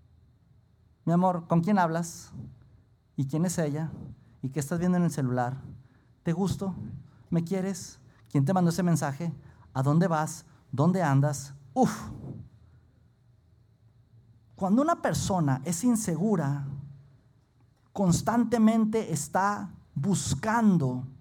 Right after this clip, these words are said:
aprobación y queriendo tener el control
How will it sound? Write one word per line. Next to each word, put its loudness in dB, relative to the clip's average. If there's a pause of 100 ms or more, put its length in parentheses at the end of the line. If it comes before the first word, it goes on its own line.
(340)
aprobación 2
y -8
queriendo 4
tener 2
el -2
control 0